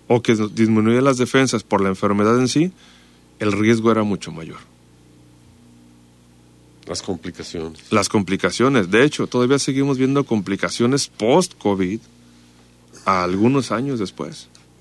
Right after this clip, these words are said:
Speaker 2: Complicaciones post-covid.
Speaker 1: Problemas, eh,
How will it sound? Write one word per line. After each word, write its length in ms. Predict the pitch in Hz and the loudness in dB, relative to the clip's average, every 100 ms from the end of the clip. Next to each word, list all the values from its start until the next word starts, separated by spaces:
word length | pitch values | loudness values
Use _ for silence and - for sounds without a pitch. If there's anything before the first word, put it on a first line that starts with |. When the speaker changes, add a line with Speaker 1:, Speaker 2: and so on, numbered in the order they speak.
| _ | _
Speaker 2:
Complicaciones 880 | - - - 85 - - - - - | -20 -20 -20 -20 -16 -14 -14 -16 -18
post-covid. 600 | - - - - 92 - - - - - _ - - - - - | -20 -20 -18 -14 -14 -14 -20 -20 -20 -20 _ -20 -20 -20 -14 0
Speaker 1:
Problemas, 640 | 98 101 113 117 - - - | 2 4 4 2 0 -8 -2
eh, 560 | 107 98 95 92 85 | 0 0 -2 -4 -8